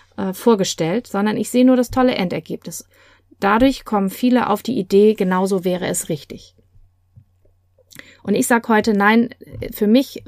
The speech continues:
ist es so, dass es besser funktioniert und auch für meine Coaches und Seminarteilnehmerinnen und Teilnehmer funktioniert es besser, wenn man viele kleine Schritte plant und die dann Schritt für Schritt abgeht,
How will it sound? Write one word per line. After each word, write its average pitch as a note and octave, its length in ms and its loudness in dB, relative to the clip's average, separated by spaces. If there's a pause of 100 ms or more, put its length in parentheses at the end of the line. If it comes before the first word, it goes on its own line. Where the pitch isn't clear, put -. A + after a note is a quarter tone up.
ist G#3+ 120 -4
es G3+ 160 -6
so, A3 220 2
dass G3 200 -4
es F#3+ 120 -8
besser B3 340 -2
funktioniert G#3+ 680 -2
und - 120 -6
auch - 120 -10
für - 160 -8
meine F3+ 240 -6
Coaches A#3 680 -4 (440)
und G#3 80 -4
Seminarteilnehmerinnen F#3 1080 -2
und E3+ 160 -8
Teilnehmer E3 520 -8 (300)
funktioniert F#3+ 480 -4
es - 160 -8
besser, G#3+ 440 -2
wenn F3+ 160 -2
man F3 120 -6
viele A3+ 360 0
kleine F3 400 -6
Schritte B3+ 320 -4
plant G#3+ 500 -2 (400)
und F#3+ 160 -2
die G#3+ 80 0
dann G#3 220 0
Schritt - 260 -4
für G#3+ 160 -6
Schritt - 340 -8
abgeht, B3 520 -4